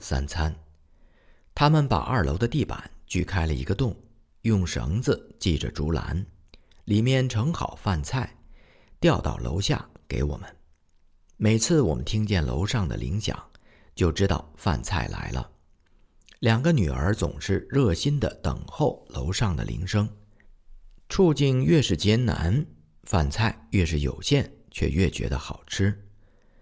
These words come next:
我们两家的交情就这样一天天地加深起来。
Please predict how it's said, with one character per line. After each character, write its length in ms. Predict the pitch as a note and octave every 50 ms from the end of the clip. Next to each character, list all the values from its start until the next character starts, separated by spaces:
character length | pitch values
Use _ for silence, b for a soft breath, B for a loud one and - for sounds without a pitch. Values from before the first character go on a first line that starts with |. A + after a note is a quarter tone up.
| b b b b b b b b b
我 100 | - A2+
们 120 | C3+ E3+ F3
两 240 | D#3+ B2 G2+ G2
家 180 | F#2 B2+ D3 D3+
的 80 | B2+ A#2+
交 260 | - D3+ D3+ D3+ D3+
情 360 | - - F2 C#3 - - -
就 100 | - -
这 120 | E2+ - E2
样 180 | D2 C2 A#1+ - -
一 140 | - G2+ F2
天 200 | - - F2 F2
天 240 | F#2 - F#2 F2 F2
地 160 | E2 - - -
加 220 | - - D2+ A#1+ C2+
深 240 | - - B1+ B1 A#1+
起 120 | - -
来。 220 | - - - -